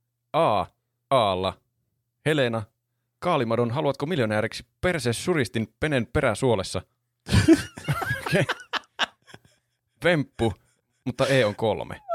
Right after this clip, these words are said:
Nahkasikari, Enemi Maaria, Styrre, Moussi, Oodi, Tumppitsone, T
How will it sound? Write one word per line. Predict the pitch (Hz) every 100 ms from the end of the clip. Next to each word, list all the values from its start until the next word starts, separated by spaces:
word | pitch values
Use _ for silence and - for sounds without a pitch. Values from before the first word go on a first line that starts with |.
| 659 - _ - -
Nahkasikari, | 123 180 165 135 120 139 113 107 101 - - - _ -
Enemi | 139 107
Maaria, | 101 123 113 98 98 95 _ _ -
Styrre, | - 143 113 104 98 _ _ _ _ -
Moussi, | 110 160 123 - 131 104 _ _ _ _ -
Oodi, | 139 117 104 104 - _ _ _ _ -
Tumppitsone, | 143 117 107 - 113 104 95 _ _ _ _
T | _